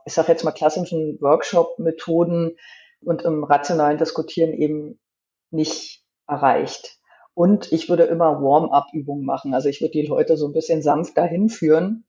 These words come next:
Kann man zum Beispiel im Check-in schon machen über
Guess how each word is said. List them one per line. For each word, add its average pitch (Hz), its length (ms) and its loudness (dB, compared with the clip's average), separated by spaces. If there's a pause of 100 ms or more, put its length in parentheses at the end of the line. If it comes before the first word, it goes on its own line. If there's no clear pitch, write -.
(760)
Kann 156 120 -2
man 151 140 0
zum 143 120 -6
Beispiel 143 280 2
im 147 140 -4
Check-in 180 340 -2
schon 151 220 -2
machen 151 480 -4 (480)
über 143 640 4